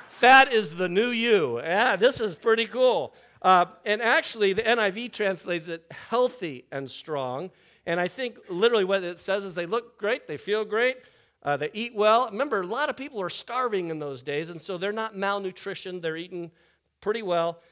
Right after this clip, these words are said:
And so that's how they can be the poster child for fitness. I, I, I read this and I think, they have no problem posting selfies on Instagram 'cause they're just looking fine, uh, which I won't be doing. And so why does God say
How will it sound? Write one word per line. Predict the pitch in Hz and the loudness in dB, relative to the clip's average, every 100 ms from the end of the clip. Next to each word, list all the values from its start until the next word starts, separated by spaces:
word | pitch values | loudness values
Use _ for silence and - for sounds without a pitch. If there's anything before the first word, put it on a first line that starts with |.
| _ - | _ -2
And | 180 170 | 0 0
so | 170 180 | -2 -2
that's | 196 | -2
how | 190 170 | -2 -4
they | 165 | -6
can | 165 | -8
be | 160 156 151 - | -6 -6 -8 -14
the | 160 151 | -6 -6
poster | - 185 185 165 | -2 -4 -4 -10
child | - 160 147 - | -4 -2 -2 -6
for | 139 | -8
fitness. | - 180 131 - - _ _ | -6 -8 -10 -14 -20 _ _
I, | 180 226 185 190 | 2 4 2 -2
I, | 170 | 0
I | |
read | 165 214 247 | 0 0 0
this | 208 208 | -2 0
and | |
I | 185 | -4
think, | 208 180 _ | -4 -10 _
they | 135 165 214 | -4 -4 -2
have | 220 185 | -6 -6
no | 190 190 | -6 -8
problem | 180 196 202 143 101 _ | -8 -10 -8 -10 -14 _
posting | - 160 170 - 165 | -10 -10 -10 -12 -12
selfies | 160 190 180 156 110 101 _ _ | -8 -6 -6 -6 -14 -16 _ _
on | 147 147 147 | -8 -8 -8
Instagram | 139 - 135 175 143 120 | -12 -12 -6 -4 -4 -4
'cause | 165 | -6
they're | 139 160 | -4 -6
just | 180 165 | -6 -10
looking | 143 180 202 175 | -6 -8 -8 -12
fine, | - 156 117 104 _ _ _ _ - | -10 -10 -10 -16 _ _ _ _ -4
uh, | 139 127 - - | -4 -4 -8 -14
which | 131 135 | -12 -8
I | 139 | -8
won't | 139 143 | -8 -12
be | 143 | -10
doing. | 175 139 92 - _ | -8 -8 -10 -20 _
And | 175 180 | -6 -4
so | - 226 202 - _ - | 2 2 2 -4 _ -12
why | 165 240 320 | 4 6 6
does | 320 254 | 4 -4
God | 220 233 214 | 0 0 0
say | - 247 240 220 202 | -2 -2 0 -2 -4